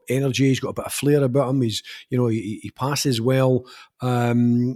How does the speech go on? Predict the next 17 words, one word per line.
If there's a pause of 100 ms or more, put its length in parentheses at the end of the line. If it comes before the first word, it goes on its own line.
Cammy
Kerr,
I
think,
i-,
i-,
is,
you
know, (240)
looks
a
wee
bit
reborn
to
me
as,